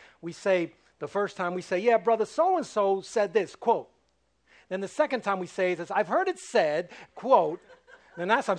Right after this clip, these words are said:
"I always say," and, you know, <laughs> from, from that moment on. So what I love about Almighty God is, like Paul said, he strengthens me. Say to your neighbor, "God strengthens me."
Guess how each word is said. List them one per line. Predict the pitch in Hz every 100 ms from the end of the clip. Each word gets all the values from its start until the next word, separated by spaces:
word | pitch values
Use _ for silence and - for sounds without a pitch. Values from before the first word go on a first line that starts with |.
| 254
"I | 349 427
always | 349 247 190
say," | - - 156 147 202 294 - -
and, | 165
you | 151
know, | 139 117 135
<laughs> | 123 -
from, | 175 - 165 - - -
from | 185 170
that | 190
moment | 170 170 165 180
on. | 143 110 _ _ _ _ _ _ _ _ - - -
So | - 262 220 - -
what | 247
I | 247
love | 254 330
about | 330 294 262
Almighty | 247 208 196 165
God | 180 247 185 160
is, | 160 - - -
like | 190 196
Paul | - 269 269
said, | - 185 151 -
he | 220
strengthens | 208 - 247 254 226 208 143
me. | 170 110 _
Say | - 247
to |
your | 254
neighbor, | 254 226 196
"God | 202 190 -
strengthens | - 190 175 156 -
me." | 147